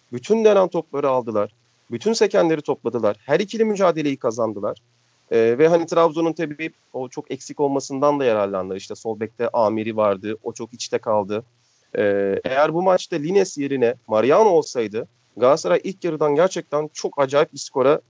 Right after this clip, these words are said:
gidebilirdi. O Ekim iki bin beşte bir Galatasaray Trabzon maçı vardır, yarım saatte dört sıfır olan. Yani muhtemelen skor anlamında da, bitiricilik anlamında da çok daha iyi bir Galatasaray olurdu.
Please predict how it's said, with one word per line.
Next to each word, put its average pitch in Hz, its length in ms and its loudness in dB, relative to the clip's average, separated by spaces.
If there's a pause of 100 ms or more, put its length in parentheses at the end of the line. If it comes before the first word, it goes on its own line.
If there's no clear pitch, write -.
(100)
gidebilirdi. 131 440 0
O 120 220 6
Ekim 151 260 -4
iki 151 200 -6
bin 156 120 -8
beşte 151 300 -4
bir 143 80 -6
Galatasaray 147 400 2
Trabzon 147 400 -2
maçı 143 260 -8
vardır, 113 240 0
yarım 117 240 -2
saatte 123 340 -4
dört 139 160 -2
sıfır - 240 -10
olan. 120 200 -4 (480)
Yani 104 120 0
muhtemelen 180 640 2 (120)
skor - 260 0
anlamında 127 520 0
da, 120 100 -10
bitiricilik 156 460 -8
anlamında 110 520 -2
da - 100 -12 (380)
çok 220 240 -2
daha 165 180 2
iyi 165 220 -4
bir 147 80 -6
Galatasaray 143 460 2
olurdu. 147 480 -6